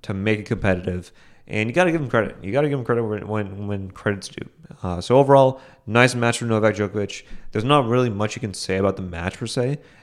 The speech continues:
It's just a nice refresher as to what make, what makes him so great to begin with, and that's his ability to stay composed and to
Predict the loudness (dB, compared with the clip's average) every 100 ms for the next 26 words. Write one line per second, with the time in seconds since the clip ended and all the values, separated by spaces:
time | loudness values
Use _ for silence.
0 | -8 -4 -2 -2 -4 0 2 2 -2 -6
1 | -2 -2 0 -4 -4 -6 -4 -4 -2 -4
2 | -6 -14 -12 0 0 0 -4 -6 -2 -2
3 | -2 -8 -6 -2 -2 -2 -2 -4 -4 -10
4 | -8 -8 -10 -12 -8 -8 -6 -8 -8 -6
5 | -4 -4 -6 -10 -16 -20 _ _ -12 -6
6 | -4 -4 -4 -6 -8 -2 -2 -2 -8 -2
7 | -2 -2 -6 -10 -12 -16 -16 -10 -8 -8
8 | -8 -12 -12 -10 -6 -6 -8 -12